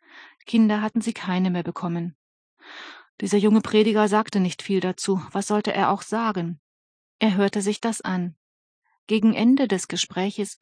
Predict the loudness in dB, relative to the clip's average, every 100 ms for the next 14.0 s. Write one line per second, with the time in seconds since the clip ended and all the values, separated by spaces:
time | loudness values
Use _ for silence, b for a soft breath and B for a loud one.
0 | -6 -6 -2 -2 0 0 0 -4 -4 -2
1 | -2 0 0 -2 -4 B B B B B
2 | 0 2 2 0 -2 -2 -4 0 -2 0
3 | 0 0 -2 -2 -2 0 -2 -2 -4 -4
4 | -2 -2 -4 -10 -8 -8 -8 -12 _ _
5 | -2 0 -2 -6 -4 -4 -2 -2 -4 -12
6 | -4 -4 -2 -8 -8 -10 -10 -8 -6 -8
7 | -12 _ _ _ _ _ _ B B B
8 | _ -2 0 2 0 0 -2 -2 -4 -2
9 | -2 -4 -4 -2 0 0 0 0 -2 -2
10 | -4 -6 -6 -6 -8 -12 _ _ -6 -4
11 | -2 0 -2 -2 -4 -2 -2 -2 -2 -4
12 | -4 -6 -6 -4 -4 -4 -6 -10 -8 -10
13 | -10 _ _ -6 -2 2 2 0 -4